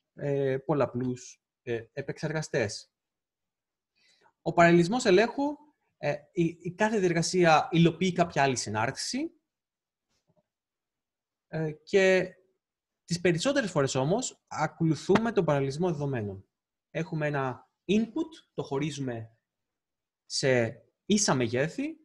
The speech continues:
π.χ. αν έχουμε εκατό νούμερα και έχουμε τέσσερις επεξεργασίες, το χωρίζουμε ανά είκοσι πέντε, ο πρώτος επεξεργαστής παίρνει τα πρώτα είκοσι πέντε νούμερα, ο άλλος, ε,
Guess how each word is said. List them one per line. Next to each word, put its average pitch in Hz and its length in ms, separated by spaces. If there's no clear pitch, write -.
π.χ. - 220
αν 127 160
έχουμε 127 220
εκατό 113 280
νούμερα 190 340
και 208 100
έχουμε 127 200
τέσσερις 120 340
επεξεργασίες, 214 540
το 247 100
χωρίζουμε 139 520
ανά 135 200
είκοσι - 240
πέντε, 190 380
ο 185 60
πρώτος 147 320
επεξεργαστής 123 520
παίρνει 127 180
τα 120 100
πρώτα 127 220
είκοσι 117 200
πέντε 113 200
νούμερα, 214 380
ο 156 80
άλλος, 135 420
ε, 127 120